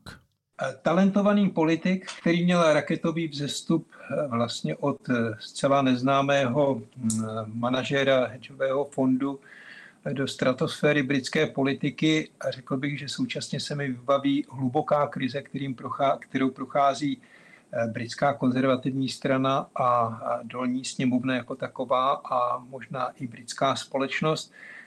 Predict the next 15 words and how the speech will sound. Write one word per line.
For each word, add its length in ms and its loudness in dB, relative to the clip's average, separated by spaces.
Neboť 380 0
za 160 4
normálních 560 2
okolností, 680 -2
a 80 0
tím 280 -2
myslím, 340 -2
pokud 300 -6
přetočíme 640 -2
kalendář 640 0
o 120 -4
dvacet, 380 -6
třicet 360 -10
let 140 -2
zpátky, 600 0